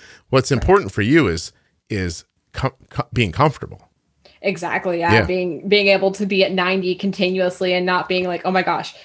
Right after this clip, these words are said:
Speaker 2: I'm twenty p-, points away from being at seventy." Oh my
Speaker 1: Yeah.
Speaker 2: goodness.
Speaker 1: I, I, I don't know if this makes you feel any better <laughs> or if this will just be worse, but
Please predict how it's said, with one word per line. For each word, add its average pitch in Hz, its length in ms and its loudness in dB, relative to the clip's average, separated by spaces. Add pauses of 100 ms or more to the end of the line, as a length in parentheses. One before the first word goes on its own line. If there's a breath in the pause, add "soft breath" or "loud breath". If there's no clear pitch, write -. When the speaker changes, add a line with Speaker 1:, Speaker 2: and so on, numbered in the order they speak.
(160 loud breath)
Speaker 2:
I'm 190 120 -4
twenty 190 300 0
p-, 190 200 -2 (160)
points 196 300 2
away 185 260 0
from 180 300 -2
being 175 180 0
at - 100 -10
seventy." 170 520 -4
Oh 190 80 -6
my 180 100 -4
Speaker 1:
Yeah. 170 60 -6
Speaker 2:
goodness. 87 480 -6 (360 loud breath)
Speaker 1:
I, 113 160 -8
I, 131 340 0
I - 20 4
don't 196 160 0
know 190 140 4
if 127 120 -2
this 143 220 -4
makes 120 240 -2
you 107 120 -4 (120)
feel 101 180 -4
any 107 100 0
better 113 260 2
<laughs> - 840 -10
or 156 60 -2
if - 220 -4
this 147 160 0
will 143 80 2
just 120 260 -4
be 123 100 0
worse, 104 460 0 (580 loud breath)
but 120 300 2